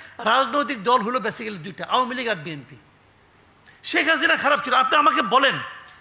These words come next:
আওয়ামী লীগ একটা খারাপ দল, আপনি নির্বাহী আদেশে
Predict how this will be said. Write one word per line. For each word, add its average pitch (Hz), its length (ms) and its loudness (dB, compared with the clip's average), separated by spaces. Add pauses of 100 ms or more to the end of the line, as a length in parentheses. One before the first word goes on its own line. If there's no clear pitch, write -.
(320)
আওয়ামী 285 260 4
লীগ 302 140 0
একটা 302 120 4
খারাপ 277 280 2
দল, 247 240 2
আপনি 262 220 2
নির্বাহী 254 340 0
আদেশে 254 240 -2